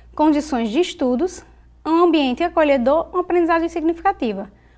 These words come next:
Para mudar esse nível de escolaridade, é preciso também que os professores tenham bons salários,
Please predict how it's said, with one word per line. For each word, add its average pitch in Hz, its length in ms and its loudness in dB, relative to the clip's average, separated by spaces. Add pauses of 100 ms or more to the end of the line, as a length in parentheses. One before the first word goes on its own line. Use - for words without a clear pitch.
(160)
Para 403 240 6
mudar 302 320 4
esse 339 240 -2
nível 247 600 0 (420)
de 240 80 -6
escolaridade, 226 1000 -2
é 311 80 -2
preciso 339 400 -2
também 302 240 -2
que 311 80 -4
os - 60 -6
professores 294 480 -4
tenham 233 220 -4
bons 196 200 -8
salários, 294 600 0